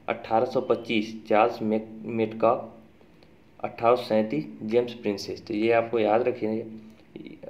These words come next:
ये आपको याद रखना है कि अठारह सौ सैंतीस में जेम्स प्रिंसेस ने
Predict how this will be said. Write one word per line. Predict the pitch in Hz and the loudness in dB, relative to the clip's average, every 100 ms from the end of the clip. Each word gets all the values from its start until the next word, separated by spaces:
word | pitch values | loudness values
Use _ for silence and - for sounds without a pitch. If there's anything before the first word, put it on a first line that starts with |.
| - | -8
ये | 113 123 | 2 4
आपको | 117 120 110 | 4 2 4
याद | 107 123 | 4 4
रखना | 127 120 110 | 0 0 -2
है | 110 | -2
कि | - 110 | -2 -4
अठारह | 107 - 117 | -4 -2 -2
सौ | 117 | -2
सैंतीस | 113 110 104 135 131 | -6 -2 -2 -2 -8
में | 120 120 | -8 -4
जेम्स | 113 113 | -4 -4
प्रिंसेस | 113 110 107 110 120 - | -8 -4 -4 -4 -12 -6
ने | 117 139 | -4 -6